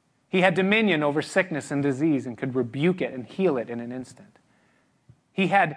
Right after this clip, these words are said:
dominion over the spiritual realm, and he could command a spirit to come out of a man and to do what it was that he wanted it to do. He had dominion in every way, shape, and form.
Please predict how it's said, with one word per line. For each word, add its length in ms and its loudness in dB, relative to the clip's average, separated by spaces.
dominion 500 2
over 200 0
the 80 -2
spiritual 720 0
realm, 380 0
and 100 -8
he 100 -2
could 160 -10
command 360 0
a 60 -4
spirit 480 0
to 60 -14
come 180 -8
out 180 2
of 120 -4
a 40 -4
man 360 -4
and 80 -14
to 80 -12
do 420 -2
what 240 0
it 100 0
was 340 0
that 240 -10
he 120 0
wanted 460 -2
it 140 -6
to 120 -6
do. 280 -8
He 140 2
had 160 2
dominion 580 0
in 140 -12
every 320 0
way, 260 0
shape, 320 -2
and 160 -4
form. 260 -6